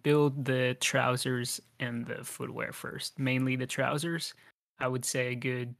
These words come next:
two out of three, two to three pairs in rotation. Same with the boots. Work your way up to the tops, the shirts. Outerwear is always last because for me, I, it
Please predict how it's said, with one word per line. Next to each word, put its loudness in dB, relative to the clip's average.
two -2
out -2
of -6
three, -2
two 0
to 2
three 0
pairs 0
in -6
rotation. -2
Same -4
with -6
the -4
boots. -2
Work 0
your -2
way 0
up -4
to -6
the -10
tops, 4
the -8
shirts. -2
Outerwear 6
is 4
always 4
last 2
because 0
for 0
me, 4
I, 4
it -6